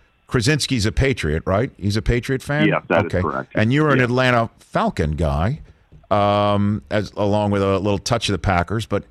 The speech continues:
Speaker 1: the Falcons,
Speaker 2: Yeah.
Speaker 1: uh, you, you like the drafting of Pitts, or you thought maybe they should have gone in the direction of, of finding the, the next quarterback, uh, while Matt Ryan is, is still there? What'd you think of that one, Brian?
Speaker 2: Uh,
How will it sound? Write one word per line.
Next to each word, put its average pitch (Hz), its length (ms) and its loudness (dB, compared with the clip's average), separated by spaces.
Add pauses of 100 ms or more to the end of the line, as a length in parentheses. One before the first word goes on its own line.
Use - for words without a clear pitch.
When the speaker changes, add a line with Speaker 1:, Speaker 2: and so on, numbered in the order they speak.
(320)
Speaker 1:
the 104 80 -4
Falcons, 113 880 0
Speaker 2:
Yeah. 120 60 2
Speaker 1:
uh, 110 300 2 (200)
you, 113 300 -2
you 110 160 -2
like 131 260 0
the - 80 -4
drafting 165 460 -2
of 151 80 -4
Pitts, - 560 -2 (120)
or 120 460 2
you 110 120 0
thought 123 320 -2
maybe 117 240 2
they 107 120 0
should 107 160 -2
have 104 100 -2
gone 107 300 2
in 101 200 2 (440)
the 104 100 0
direction 104 580 0
of, 92 360 0
of 98 300 2
finding 104 600 0
the, 95 260 0
the 98 120 0
next 101 280 -2
quarterback, 92 680 0 (220)
uh, 92 260 2
while 92 260 0
Matt 90 260 0
Ryan 92 360 2
is, - 380 -4
is 95 100 -4
still 85 220 -4
there? 78 320 -4 (260)
What'd 90 200 -4
you 87 60 -2
think 87 220 -4
of 85 60 0
that 73 180 -4
one, 67 160 -8 (460)
Brian? 73 260 -2 (220)
Speaker 2:
Uh, 160 340 4